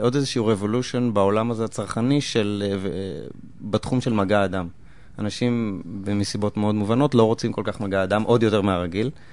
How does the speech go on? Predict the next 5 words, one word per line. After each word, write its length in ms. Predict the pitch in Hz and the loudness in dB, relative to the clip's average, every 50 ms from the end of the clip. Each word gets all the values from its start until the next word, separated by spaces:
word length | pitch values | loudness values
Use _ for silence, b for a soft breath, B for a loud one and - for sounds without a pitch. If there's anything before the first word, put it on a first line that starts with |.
| B B B B B B B B - - | B B B B B B B B -10 -8
ו-, 680 | 101 92 95 101 107 107 104 101 101 101 101 98 101 98 | -8 -6 -2 2 4 4 4 4 4 2 2 2 0 0
ומה 220 | 92 98 98 107 113 | -2 -2 -2 -2 -2
שזה 240 | - - 127 117 120 | -2 -2 -2 0 -2
יוצא 300 | 117 - - 127 123 120 110 | -2 -2 -2 0 0 0 2
ב-, 420 | 117 120 113 117 113 113 110 110 | 2 2 2 4 4 2 2 2